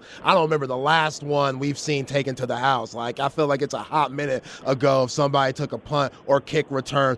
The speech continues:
all the way back. And I know Keelan Robinson's capable. I know Xavier Worthy's capable. But if, you know, we aren't seeing much from those guys, is there anybody else that you could maybe see return punts or kicks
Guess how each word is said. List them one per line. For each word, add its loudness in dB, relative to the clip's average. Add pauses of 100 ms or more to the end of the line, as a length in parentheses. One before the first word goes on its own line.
(220)
all 4
the 2
way 2
back. 2
And -4
I -2
know 2
Keelan -2
Robinson's 0
capable. 2
I 2
know 2
Xavier 0
Worthy's 2
capable. -2 (220)
But 4
if, 4
you 4
know, 4
we -2
aren't 2
seeing 2
much 0
from -4
those 4
guys, 4 (220)
is -2
there 2
anybody 2
else 2
that 2
you -4
could -2
maybe 0
see -4
return 0
punts 0
or 2
kicks 0